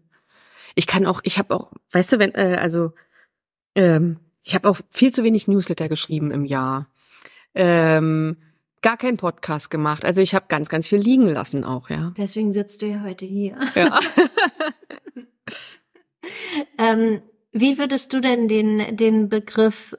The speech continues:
Speaker 2: ähm, Mental Load beschreiben, weil der ja im
Speaker 1: Hm.
Speaker 2: Zusammenhang mit Self-Care steht?
Speaker 1: Na, das ist, ähm, die unsichtbare To-Do-Liste im Kopf,
Speaker 2: Hm.
Speaker 1: meistens der Mütter, ja.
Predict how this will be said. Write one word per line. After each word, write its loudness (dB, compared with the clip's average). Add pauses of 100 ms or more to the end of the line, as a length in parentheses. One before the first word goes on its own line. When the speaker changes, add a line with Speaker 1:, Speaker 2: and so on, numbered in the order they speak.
Speaker 2:
ähm, 0
Mental 2
Load 0 (360)
beschreiben, -2
weil -4
der -6
ja -6 (260)
im -6
Speaker 1:
Hm. 6
Speaker 2:
Zusammenhang 0
mit -8
Self-Care -10
steht? -10 (1600)
Speaker 1:
Na, 2
das 2
ist, 2
ähm, 2 (440)
die 2
unsichtbare 4
To-Do-Liste 0
im 0
Kopf, -8
Speaker 2:
Hm. -6
Speaker 1:
meistens 2
der 2
Mütter, 2 (540)
ja. -6